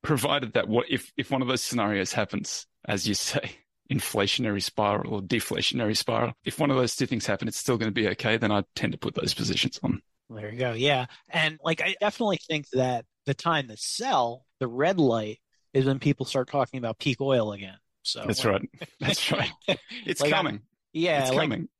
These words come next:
Speaker 2: it's true. I mean, there's only so much oil left in the planet. But yeah, I remember in oh seven, it was like everywhere you went,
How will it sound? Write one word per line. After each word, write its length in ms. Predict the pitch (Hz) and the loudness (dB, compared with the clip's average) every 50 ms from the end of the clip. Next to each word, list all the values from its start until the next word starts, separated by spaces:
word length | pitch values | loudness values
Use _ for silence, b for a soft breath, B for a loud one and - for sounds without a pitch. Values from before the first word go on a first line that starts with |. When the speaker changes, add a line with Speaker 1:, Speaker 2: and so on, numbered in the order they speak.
| _ _ - | _ _ -4
Speaker 2:
it's 240 | 214 - - - - | -4 -2 -2 -2 -2
true. 180 | - 294 240 | 0 2 2
I 120 | 147 135 143 | 2 2 0
mean, 120 | 156 156 156 | 0 -2 -2
there's 160 | 151 135 160 | -2 0 2
only 220 | 160 156 151 143 139 | 4 4 4 4 2
so 140 | - 147 | 0 -2
much 160 | 139 131 - - | -2 -2 -4 -2
oil 240 | 127 135 131 113 110 | 2 2 4 4 4
left 260 | 113 131 143 - - | 4 2 2 0 -2
in 80 | 127 113 | -8 -8
the 80 | 107 - | -10 -4
planet. 520 | _ - 143 139 123 117 110 107 107 - _ _ - | _ 2 4 4 4 2 0 -4 -8 -10 _ _ -2
But 80 | 165 190 | 0 2
yeah, 120 | 214 185 | 2 2
I 100 | 180 175 | 2 2
remember 520 | 170 170 170 175 175 175 185 175 165 156 147 | 0 0 0 0 0 0 0 2 2 2 0
in 120 | 131 117 - | 0 0 0
oh 140 | 139 143 139 | 0 0 0
seven, 540 | 120 - - - 147 139 135 117 104 95 92 _ _ _ _ _ _ - | 0 -2 -2 0 2 2 2 2 -2 -6 -14 _ _ _ _ _ _ 0
it 140 | 147 143 | 0 2
was 220 | 151 143 123 - - | 2 0 -2 -2 -2
like 320 | 120 120 110 107 - - - | -4 -4 -4 -4 -6 -4 0
everywhere 520 | 170 175 156 156 151 143 135 139 139 131 | 2 2 4 4 4 2 2 2 0 0
you 240 | 127 123 120 117 120 | -2 -4 -8 -10 -6
went, 340 | 131 139 139 139 131 123 | 0 2 2 2 2 0